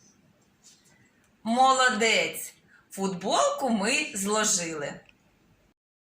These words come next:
Наступна річ, яку ми з вами будемо складати, це шорти. Кладемо їх перед собою, розгладжуємо долоньками, складаємо навпіл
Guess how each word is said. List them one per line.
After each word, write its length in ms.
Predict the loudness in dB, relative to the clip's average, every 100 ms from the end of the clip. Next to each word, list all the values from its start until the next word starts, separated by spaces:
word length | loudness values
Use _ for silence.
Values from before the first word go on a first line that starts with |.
| _ _ _ -20 -20 -20 -12
Наступна 680 | 0 0 0 -4 -4 -2 0
річ, 380 | 2 0 0 -2
яку 320 | -2 -2 -2
ми 180 | -2 0
з 120 | -2
вами 380 | -2 2 2 2
будемо 460 | -2 -4 -4 -4 -6
складати, 720 | -6 -2 0 2 2 2 -2 -4 -6 -14 -6
це 140 | 0 0
шорти. 640 | 0 0 0 0 -4 -8 -10 -20 _ -4
Кладемо 480 | 0 0 0 0
їх 240 | 0 0 0
перед 320 | 0 2 0
собою, 600 | -2 -4 -4 -2 0 -2 -4 -12 _ -20 -20 -20 -4
розгладжуємо 960 | 2 2 2 2 4 4 2 0 0 0
долоньками, 960 | 0 0 0 0 0 0 0 -2 -6
складаємо 800 | -8 0 2 4 4 2 0 0
навпіл 680 | 0 0 0 0 -4 -4